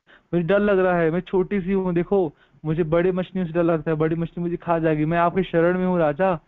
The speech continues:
आप शरणागत की रक्षा करो।" तो राजा बोलते हैं, चिंता मत करो, मैं शरणागत की रक्षा करता हूँ, आपको यहाँ से डर लग रहा है,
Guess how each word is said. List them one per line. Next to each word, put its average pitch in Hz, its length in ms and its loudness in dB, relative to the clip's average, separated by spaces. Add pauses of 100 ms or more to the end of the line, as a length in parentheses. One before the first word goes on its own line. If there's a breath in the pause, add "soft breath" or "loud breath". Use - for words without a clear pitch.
(380 soft breath)
आप 160 260 0
शरणागत 170 460 0
की 180 80 2
रक्षा 175 320 -2
करो।" 151 320 0 (420)
तो 143 60 -8
राजा 147 320 2
बोलते 151 260 -2
हैं, 165 140 -2 (140)
चिंता 160 260 0
मत 180 160 0
करो, 175 360 2
मैं 156 180 -2
शरणागत 151 460 -2
की 175 60 -2
रक्षा 156 280 -2
करता 151 220 0
हूँ, 180 120 -2
आपको 156 220 -2
यहाँ 160 120 0
से 156 80 0
डर 160 180 0
लग 165 180 2
रहा 156 160 2
है, 180 280 -2